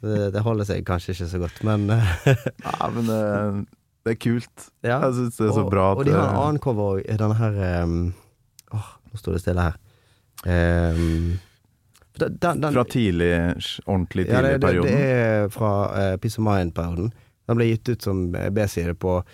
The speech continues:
Speaker 1: da sikkert Two Minutes eller, eh, nei, eh, det er jo, eh, på Powerslave. Ehm,
Speaker 2: Ja,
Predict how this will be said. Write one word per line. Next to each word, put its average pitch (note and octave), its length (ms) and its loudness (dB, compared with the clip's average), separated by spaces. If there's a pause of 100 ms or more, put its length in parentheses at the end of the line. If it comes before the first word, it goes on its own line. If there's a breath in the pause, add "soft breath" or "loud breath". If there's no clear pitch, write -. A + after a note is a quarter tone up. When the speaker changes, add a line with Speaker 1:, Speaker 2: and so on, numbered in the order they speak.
(640 soft breath)
Speaker 1:
da G#2 260 2
sikkert F#2+ 420 -4
Two G#2+ 140 -4
Minutes F#2+ 380 0
eller, F2 360 0 (120)
eh, G1+ 1160 -8
nei, A#2 160 2 (160)
eh, G2 220 0
det F#2+ 140 -2
er F2 100 0
jo, E2+ 120 -2
eh, E2+ 260 -2
på E2 180 -8
Powerslave. E2+ 360 -4
Ehm, F2 600 0 (720)
Speaker 2:
Ja, C3 320 -2